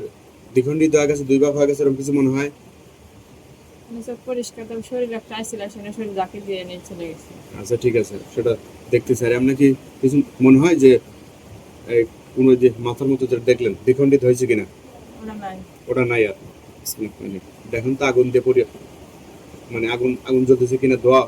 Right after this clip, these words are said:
Speaker 1: ধোঁয়া উঠতেছে কিনা?
Speaker 2: হ্যাঁ।
Speaker 1: উঠতেছে? আলহামদুলিল্লাহ। আল্লাহ জাহান্নামের আগুন তাপ শক্তি আরো বাড়ায় দেন। বাড়তেছে? আগুন কিংবা ধোঁয়া, কালো ধোঁয়া,
Speaker 2: কালো
Speaker 1: সাদা
Speaker 2: ধোঁয়া আছে।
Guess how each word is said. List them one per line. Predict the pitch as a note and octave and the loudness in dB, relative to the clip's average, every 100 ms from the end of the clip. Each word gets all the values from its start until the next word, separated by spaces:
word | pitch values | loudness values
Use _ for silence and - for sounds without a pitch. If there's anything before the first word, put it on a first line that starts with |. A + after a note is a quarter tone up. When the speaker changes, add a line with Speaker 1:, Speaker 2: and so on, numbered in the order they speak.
| - G#2+ | -2 2
Speaker 1:
ধোঁয়া | C3+ | 4
উঠতেছে | C3 B2+ - | 4 0 -2
কিনা? | G#2+ G2 - | -12 -12 -14
Speaker 2:
হ্যাঁ। | G3+ G3 F#3+ F3 - - - - - - - | -18 -16 -18 -6 0 0 -2 -20 -20 -20 -10
Speaker 1:
উঠতেছে? | C3 D3+ D#3+ A#2+ - - - - - - - - G#2 | -2 0 2 0 -6 -20 -20 -20 -20 -20 -20 -20 -16
আলহামদুলিল্লাহ। | G#2 G#2 G2 F#2 A2+ - - - - | -12 -10 -8 -8 -10 -12 -20 -20 -8
আল্লাহ | A#2 G2 | -6 -4
জাহান্নামের | G#2+ A#2+ A2+ | -6 -6 -6
আগুন | G#2+ G#2+ G#2 | -8 -10 -12
তাপ | G#2+ - | -12 -12
শক্তি | G#2+ A2 | -12 -10
আরো | G#2+ | -8
বাড়ায় | G#2+ G#2 | -6 -8
দেন। | G2 - - - - - - - - - - - | -12 -16 -20 -10 -6 -6 -8 -20 -10 -6 -6 -6
বাড়তেছে? | A#2+ A#2+ C#3+ D3+ D3+ - - - - - - - - - - - | -8 -4 0 0 -2 -8 -20 -20 -20 -20 -20 -20 -20 -20 -20 -12
আগুন | A#2 B2 C3 | -4 -2 0
কিংবা | C3+ C3 | 2 0
ধোঁয়া, | A#2 A#2+ C3 C3+ - - | 4 2 2 -4 -10 -10
কালো | A#2+ A#2+ | -4 -2
ধোঁয়া, | B2 B2+ | 2 0
Speaker 2:
কালো | A#2 A#2+ | 0 -6
Speaker 1:
সাদা | A#3+ | -6
Speaker 2:
ধোঁয়া | A3 A3 D3+ | -8 -10 -12
আছে। | G3+ - | -14 -20